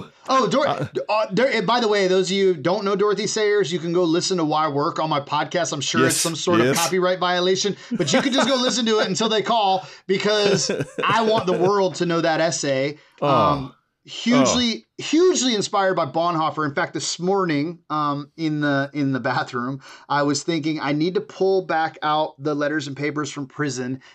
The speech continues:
Speaker 1: and
Speaker 2: Yes.
Speaker 1: reread all of the stuff on
Speaker 2: Yes.
Speaker 1: reli-, religionless Christianity
Speaker 2: Well,
Speaker 1: because,
Speaker 2: that, that's been
Speaker 1: um,
Speaker 2: my life the last three years, brother. When
Speaker 1: I,
Speaker 2: you, I, I'm
Speaker 1: I, I
Speaker 2: rereading all
Speaker 1: think
Speaker 2: his stuff.
Speaker 1: he, he has an idea that he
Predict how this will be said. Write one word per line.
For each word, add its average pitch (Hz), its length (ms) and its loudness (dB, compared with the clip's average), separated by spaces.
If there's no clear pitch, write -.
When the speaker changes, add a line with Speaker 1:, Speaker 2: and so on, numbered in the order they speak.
Speaker 1:
and 120 160 4
Speaker 2:
Yes. 131 340 4
Speaker 1:
reread 196 400 2
all 165 280 2
of 175 100 0
the - 80 -2
stuff 110 260 4
on 131 140 4
Speaker 2:
Yes. 139 80 2
Speaker 1:
reli-, 139 300 2
religionless 147 760 0
Christianity 139 800 -2
Speaker 2:
Well, 110 240 2
Speaker 1:
because, 160 560 0
Speaker 2:
that, - 60 -20
that's 139 160 0
been 165 100 4
Speaker 1:
um, 160 100 6
Speaker 2:
my 147 120 4
life 151 320 2
the 151 100 2
last 147 260 2
three 151 200 2
years, 143 240 2
brother. 113 240 2
When - 120 4
Speaker 1:
I, 165 120 4
Speaker 2:
you, - 100 0
I, 127 60 -2
I'm 131 100 -4
Speaker 1:
I, 165 200 2
I 120 100 4
Speaker 2:
rereading 147 400 4
all 143 180 4
Speaker 1:
think 147 80 2
Speaker 2:
his 156 100 2
stuff. 135 400 -2
Speaker 1:
he, 185 540 -4
he 196 400 -4
has 180 360 -2
an 175 80 0
idea 160 540 0
that 139 160 0
he 135 260 -8